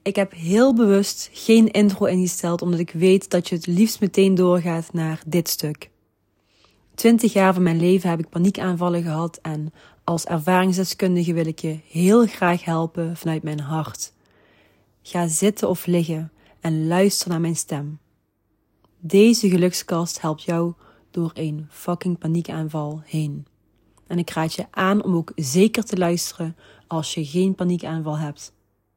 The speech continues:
Als je paniek hebt, versnelt meestal je ademhaling. Het eerste wat we nu gaan doen, is samen rustig ademen. Jij gaat niet dood. Jij blijft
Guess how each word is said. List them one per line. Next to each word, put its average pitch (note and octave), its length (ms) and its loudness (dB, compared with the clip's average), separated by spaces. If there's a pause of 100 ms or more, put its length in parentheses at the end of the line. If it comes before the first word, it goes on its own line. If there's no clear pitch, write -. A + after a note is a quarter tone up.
(1160)
Als F3+ 220 -2
je - 60 -12
paniek F#3+ 320 0
hebt, F3 280 -4
versnelt G3+ 500 -2
meestal F#3+ 360 0
je E3+ 100 -2
ademhaling. D3+ 720 -4 (640)
Het - 200 -8
eerste G3+ 340 2
wat F#3+ 120 -2
we F3 80 -4
nu F3 200 0
gaan F3 180 0
doen, D#3+ 320 -2 (400)
is - 300 -2
samen F#3+ 520 0 (300)
rustig E3+ 680 -4
ademen. D3+ 520 -2 (1040)
Jij G3 440 4
gaat E3 500 -2
niet E3+ 420 2
dood. E3 460 0 (720)
Jij F#3 480 2
blijft E3+ 520 0